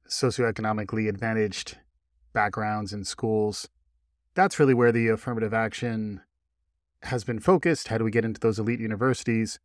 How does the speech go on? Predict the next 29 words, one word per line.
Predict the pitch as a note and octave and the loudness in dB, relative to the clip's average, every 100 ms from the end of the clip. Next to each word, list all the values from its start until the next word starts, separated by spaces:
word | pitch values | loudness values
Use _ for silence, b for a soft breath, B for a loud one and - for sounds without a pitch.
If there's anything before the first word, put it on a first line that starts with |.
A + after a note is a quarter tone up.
| _ _ | _ _
When | C3+ | 0
you | C#3 | 2
look | E3+ D3 | 2 2
at | A#2+ | 0
who's | - D#3+ D#3 - - - | -2 -2 -2 -4 -10 -4
actually | C#3 - C3 B2 A#2+ A#2 A2 _ _ - | -2 -2 -4 -2 0 -2 -6 _ _ -8
educating | D#3 C3+ A#2 B2 A#2 A2+ A2 - _ _ _ - | -6 -4 -2 0 0 -4 -6 -8 _ _ _ -18
the | G#2+ A#2 A2+ A2 A2 A#2 _ _ | -6 -4 -2 -2 -4 -8 _ _
vast | A#2+ A#2+ A2+ C3+ D3 - B2+ | -12 -10 2 6 6 6 -4
majority | A2 B2+ B2+ B2 A#2 A2+ A2 A#2 | 0 4 4 4 0 -2 -6 -8
of | C3+ A#2+ A2+ G#2+ | -8 -6 -4 -6
students | - D#3+ B2+ A2+ | -8 -6 -6 -6
in | A#2+ | -6
our | A2 G#2 | -6 -6
country, | B2 A2+ - A2 A2 | -6 -6 -4 -6 -6
it's | B2 - | -8 -2
not | C3+ | 0
those | B2 A2+ | 2 0
elite | A2+ B2+ | 0 0
universities. | B2 A2+ A2 A#2 A2 A#2 A2+ A2 - _ _ _ _ - | -2 -4 -2 -4 -2 -2 -2 -6 -12 _ _ _ _ -8
It's | C3+ C#3 | -6 -2
more | C3+ | 0
the | B2+ | 2
larger, | A#2+ B2 G#2+ A#2+ A#2+ - _ B2 | 2 2 2 -2 -4 -6 _ -2
less | C#3+ G3 | 0 0
selective, | - B2 B2 - A#2 A2+ G#2+ - _ _ _ C3 | -2 0 -2 -2 0 0 -2 -6 _ _ _ 0
more | C#3 C#3 C3 B2 A2+ _ - | 4 6 6 4 0 _ -2
inclusive | C3+ - E3 E3+ B2 A2+ A2 - _ - | -2 0 0 0 0 0 -2 -12 _ -4
universities, | B2+ B2 A#2+ A#2 A#2+ A#2 A2+ A2 - - | -2 0 0 -2 -2 -2 -2 -4 -6 -12